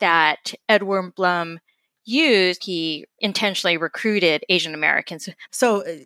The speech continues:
Speaker 2: it's interesting. So it sounds like what you're saying is that, like, a cornerstone of the argument of this Supreme Court case is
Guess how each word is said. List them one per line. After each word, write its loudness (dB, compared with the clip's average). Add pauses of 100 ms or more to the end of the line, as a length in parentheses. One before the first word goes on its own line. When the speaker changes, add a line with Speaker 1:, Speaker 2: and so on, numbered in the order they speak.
(100)
Speaker 2:
it's 2
interesting. 0
So 0
it 0
sounds 4
like 2
what 0
you're -4
saying 0
is -2
that, 0
like, -4 (140)
a 0
cornerstone 2
of -4
the -2
argument 0 (420)
of 4
this 0
Supreme -4
Court -2
case -4 (880)
is 4